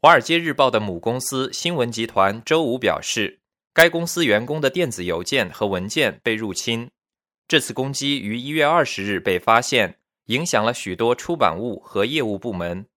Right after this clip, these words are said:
包括华尔街日报、纽约邮报、新闻集团总部和其在英国的业务。发现攻击后，该公司通知了执法部门，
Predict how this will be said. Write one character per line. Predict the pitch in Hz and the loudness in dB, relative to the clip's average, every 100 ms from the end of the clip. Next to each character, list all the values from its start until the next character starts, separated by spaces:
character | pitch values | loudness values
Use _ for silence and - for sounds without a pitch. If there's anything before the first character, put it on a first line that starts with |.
| _ _ | _ _
包 | 123 131 | 2 4
括 | - 127 92 | 4 2 2
华 | - | 4
尔 | 131 107 | 4 2
街 | 131 143 | -2 -4
日 | 120 | -2
报、 | 123 110 - _ | 0 0 -2 _
纽 | 95 92 | -8 -4
约 | 117 131 | -2 -2
邮 | 90 92 | -2 -2
报、 | 139 113 - _ - | 0 0 -2 _ -10
新 | - 160 | -6 -2
闻 | 143 | -2
集 | 131 135 | -4 -4
团 | 131 139 | -4 -2
总 | 90 80 | -4 -6
部 | 131 123 - _ - | -6 -6 -6 _ -2
和 | 123 | 0
其 | - 110 | 2 -2
在 | 110 127 | 2 2
英 | 123 156 | 2 -4
国 | 131 98 | -2 0
的 | 101 | 0
业 | 107 | 0
务。 | 95 92 85 _ _ _ _ _ | 0 -2 -10 _ _ _ _ _
发 | 165 175 | 4 4
现 | 156 123 | 2 -4
攻 | 156 | -6
击 | 160 160 | -4 -2
后， | 165 123 - - | 2 2 2 2
该 | 143 | 2
公 | 147 147 | 2 -4
司 | - 147 | -4 -6
通 | - 165 | -6 -6
知 | 170 | -2
了 | 160 | 0
执 | 107 104 | 0 0
法 | - 85 | 2 2
部 | 98 110 | 0 -2
门， | 87 90 | -2 -2